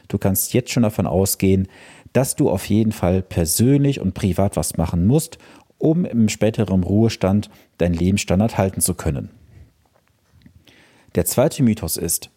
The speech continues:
du kannst deinen Ruhestand aufbauen ohne Aktien. Das ist ein Mythos, der sehr, sehr häufig vorkommt,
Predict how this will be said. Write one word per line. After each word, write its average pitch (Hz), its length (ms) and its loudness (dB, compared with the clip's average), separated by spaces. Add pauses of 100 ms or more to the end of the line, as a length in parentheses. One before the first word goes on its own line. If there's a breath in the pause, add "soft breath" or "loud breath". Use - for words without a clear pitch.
du 95 80 -2
kannst - 400 -2
deinen 85 180 0
Ruhestand 151 560 0
aufbauen 107 720 0
ohne 104 260 2
Aktien. - 540 -4 (1700 soft breath)
Das 131 160 2
ist 180 140 0
ein 135 120 2
Mythos, 156 360 0
der 127 260 0
sehr, 120 260 2
sehr 139 220 0
häufig - 320 -2
vorkommt, 85 640 -4